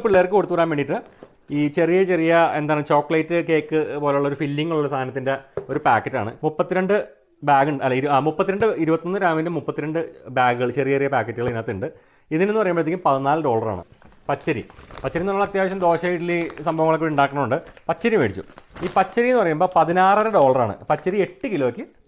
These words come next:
പതിനാറര ഡോളറാണ്. നമുക്ക് ഫ്രോ-, കുറച്ച് മീൻ കാര്യങ്ങളൊക്കെ എടുക്കാം. ഫ്രഷ് മീൻ കിട്ടാൻ ഇവിടെ ഇച്ചിരി പാടാണ്. പാടെന്ന് പറയുമ്പോഴത്തേക്കും നമ്മൾ താമസിക്കുന്ന സ്ഥലം എന്ന് പറഞ്ഞാൽ സിറ്റിയിൽ നിന്ന് ഒരു ഒന്നേകാൽ മണിക്കൂർ, ഒന്നര മണിക്കൂർ ദൂരത്തായതുകൊണ്ട് അവിടെ പോയിട്ട് ഫ്രഷ് മീൻ മേടിക്കലൊക്കെ ഇടയ്ക്കിടയ്ക്ക്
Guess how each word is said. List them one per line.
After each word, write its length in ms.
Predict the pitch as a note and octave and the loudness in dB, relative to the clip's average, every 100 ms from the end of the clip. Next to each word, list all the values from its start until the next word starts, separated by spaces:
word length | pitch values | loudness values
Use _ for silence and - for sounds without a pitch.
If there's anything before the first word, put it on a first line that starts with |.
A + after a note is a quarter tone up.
| - | -2
പതിനാറര 420 | C3+ C#3+ D3 D3+ D#3 | 0 2 2 2 0
ഡോളറാണ്. 360 | A#2 G#2 G2 F2 - | 0 0 -4 -12 -10
നമുക്ക് 200 | F3 F#3 F3 | -6 -4 -2
ഫ്രോ-, 140 | F3+ D3+ | -2 -2
കുറച്ച് 220 | E3 F3 E3+ | -2 0 2
മീൻ 200 | F#3+ G#3 G#3 | 2 2 2
കാര്യങ്ങളൊക്കെ 380 | F3+ F3 D3+ C3+ | 0 0 0 0
എടുക്കാം. 200 | A2+ A2 | 0 -2
ഫ്രഷ് 260 | E3 D#3+ B3 | -4 -4 -4
മീൻ 100 | A3+ | -2
കിട്ടാൻ 180 | G#3+ G3+ G3 | -2 -2 -2
ഇവിടെ 100 | F#3 | -2
ഇച്ചിരി 160 | F3 - | -4 0
പാടാണ്. 360 | D#3 D#3+ C#3 C3 - _ _ - | 2 4 2 -2 -12 _ _ 0
പാടെന്ന് 380 | E3+ F#3 G#3 B3 | 4 4 2 0
പറയുമ്പോഴത്തേക്കും 420 | A#3 G#3+ E3+ F#3 A#3+ - _ _ - D#3+ | 0 2 0 -2 -6 -20 _ _ -6 -4
നമ്മൾ 180 | F3 A3 G#3+ | 0 2 4
താമസിക്കുന്ന 340 | F#3+ G3 G#3+ | 2 0 -2
സ്ഥലം 140 | G3+ G3+ | 0 0
എന്ന് 80 | G3+ | -2
പറഞ്ഞാൽ 180 | F#3+ F#3+ | -2 -4
സിറ്റിയിൽ 200 | F#3+ F3 | -6 -4
നിന്ന് 100 | F#3+ | -2
ഒരു 60 | F#3 | -2
ഒന്നേകാൽ 280 | F3 E3+ F3 | -2 0 0
മണിക്കൂർ, 220 | F3 E3 E3+ | -2 -2 -4
ഒന്നര 160 | D#3+ E3+ | -2 -4
മണിക്കൂർ 220 | D#3 D#3+ | -4 -4
ദൂരത്തായതുകൊണ്ട് 500 | D3+ D3 E3 D3 B2+ F3 - - _ - | -2 -2 0 -2 -2 -6 -10 -20 _ 0
അവിടെ 140 | D#3+ F#3+ | 2 2
പോയിട്ട് 180 | G3+ F#3+ | 0 -2
ഫ്രഷ് 200 | F3+ F3+ | -2 -2
മീൻ 80 | G3+ | -2
മേടിക്കലൊക്കെ 320 | G3 F#3 F#3 F#3 | -2 -2 -2 -2
ഇടയ്ക്കിടയ്ക്ക് 300 | F3 E3+ | -4 -4